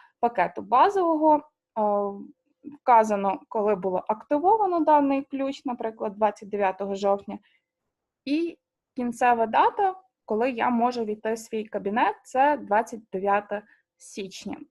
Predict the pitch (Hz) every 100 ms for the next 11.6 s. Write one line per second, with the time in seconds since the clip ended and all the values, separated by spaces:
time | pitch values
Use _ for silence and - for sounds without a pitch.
0 | - 196 - 196 190 208 254 359 277 233
1 | 202 214 226 214 220 208 - 226 262 254
2 | 214 202 208 208 208 202 208 190 185 202
3 | 269 359 _ _ _ - 202 214 269 247
4 | - 214 214 226 233 214 208 196 - 208
5 | 190 185 226 330 349 294 240 269 269 -
6 | 190 208 240 247 254 - _ _ - 208
7 | 202 202 196 214 226 - 214 202 185 180
8 | 180 180 - _ _ _ - 285 285 247
9 | 226 220 - 233 226 214 214 208 190 202
10 | 202 214 208 190 185 190 185 - 233 208
11 | 208 202 196 233 381 554